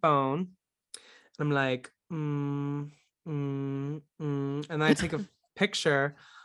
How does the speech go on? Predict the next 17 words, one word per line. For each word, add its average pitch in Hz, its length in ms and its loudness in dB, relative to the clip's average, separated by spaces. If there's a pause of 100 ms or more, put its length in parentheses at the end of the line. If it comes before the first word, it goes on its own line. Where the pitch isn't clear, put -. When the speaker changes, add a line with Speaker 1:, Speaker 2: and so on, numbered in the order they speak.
(160)
Speaker 1:
of 151 320 4
the 147 160 -6
fishing 143 420 -2
pole, 127 540 -8 (540)
Speaker 2:
Mm-hmm. 143 380 -4
Speaker 1:
and 135 40 -4
then 170 680 4 (420)
a 165 100 -2
gigantic, 160 1400 0 (200)
like, 143 640 0 (2750)
fish, 220 460 4 (140)
kinda, 170 200 -2
like, 147 280 0 (140)
mongrel 147 680 4
looking 131 360 -6
thing, 131 380 -4 (380)
jumps 226 480 6